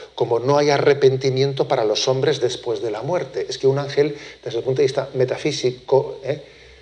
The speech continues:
Eh, pues desde, por lo que podríamos llamar, por, por su, la estructura de su propio ser, cuando hace una opción es plena, absoluta, radical e irrevocable. O sea, no, no, no existe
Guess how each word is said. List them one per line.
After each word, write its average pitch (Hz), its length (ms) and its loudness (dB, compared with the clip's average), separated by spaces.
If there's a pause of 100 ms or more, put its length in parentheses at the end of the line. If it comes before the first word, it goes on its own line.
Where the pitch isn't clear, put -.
(240)
Eh, - 340 -2 (640)
pues 104 200 -6
desde, 117 340 2 (260)
por 113 120 -2
lo 107 80 -4
que 117 80 -2
podríamos 123 360 2
llamar, 135 380 -2
por, - 220 -8
por 110 240 -8
su, 117 260 0
la 110 140 2
estructura 131 600 2
de - 100 -2
su - 180 -4
propio 139 400 2
ser, 151 360 2 (300)
cuando 113 360 2
hace 151 220 0
una 147 200 4
opción 143 500 0 (360)
es - 380 2 (280)
plena, 143 500 4 (720)
absoluta, 147 720 2
radical 123 560 2
e 139 40 6
irrevocable. 117 880 0 (760)
O - 20 -12
sea, - 120 -6
no, 139 260 2 (240)
no, 123 220 0
no 127 140 4
existe 123 640 2